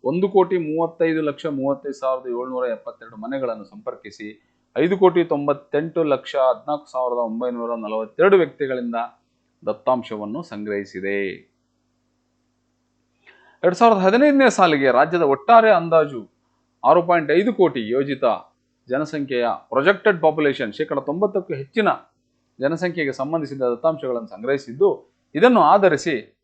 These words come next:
ಪ್ರಸ್ತುತ ಆಯೋಗದಿಂದ ರಾಜ್ಯದ ಹಿಂದುಳಿದ ವರ್ಗಗಳ ಸಾಮಾಜಿಕ ಶೈಕ್ಷಣಿಕ ಹಿಂದುಳಿದಳು-, ಹಿಂದುಳಿದಿರುವಿಕೆಯನ್ನು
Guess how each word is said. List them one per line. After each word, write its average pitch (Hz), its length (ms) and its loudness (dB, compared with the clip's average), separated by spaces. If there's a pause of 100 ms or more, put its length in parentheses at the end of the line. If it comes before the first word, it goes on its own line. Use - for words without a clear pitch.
ಪ್ರಸ್ತುತ 139 340 -4
ಆಯೋಗದಿಂದ 120 520 0 (100)
ರಾಜ್ಯದ 123 300 -2
ಹಿಂದುಳಿದ 160 460 0
ವರ್ಗಗಳ 123 440 0
ಸಾಮಾಜಿಕ 147 540 -6
ಶೈಕ್ಷಣಿಕ 139 580 -14
ಹಿಂದುಳಿದಳು-, 151 680 0 (280)
ಹಿಂದುಳಿದಿರುವಿಕೆಯನ್ನು 170 1500 -2